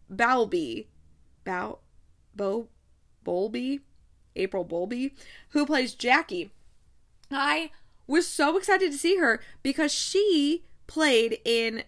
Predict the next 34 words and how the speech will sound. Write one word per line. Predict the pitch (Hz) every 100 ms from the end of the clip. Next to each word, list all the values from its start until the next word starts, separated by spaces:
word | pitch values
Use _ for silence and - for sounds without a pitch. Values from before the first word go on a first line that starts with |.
| 214
Drop | 233 240
Dead | 226 190
Diva | 196 302 311 170 156 185 - - - -
as, | - -
as | - 220 208
Stacy, | - 247 302 - 185
the | 180
best | 190 190 -
friend. | - 254 208 170 175 - - - -
And | 381
I | 480 480 622
loved | -
her | 523
in | 427
that | 320 247
show. | 269 339 339 - -
So | - 311 294 285 269
I, | 320
like, | 330 359
I | 392
love | 403 427
Drop | 226 196
Dead | 202
Diva. | 208 202 240
So | 349
I |
was | 381
like, | 466 480 494
"Oh | 554
my | 587 587
God, | 679 622
it's | 587
Stacy." | - 640 - 440 214 - - - -
Um, | 277 269 240 220